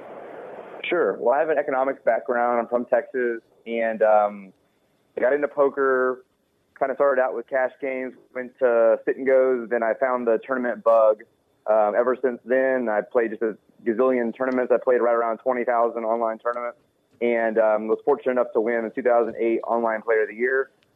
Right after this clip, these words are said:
Also won the main event of the Venetian that same year. Um,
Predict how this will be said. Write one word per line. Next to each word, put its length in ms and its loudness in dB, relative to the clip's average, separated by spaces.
Also 360 2
won 280 2
the 80 -4
main 180 -2
event 240 0
of 60 -2
the 60 -2
Venetian 360 0
that 180 0
same 220 2
year. 300 -2
Um, 600 0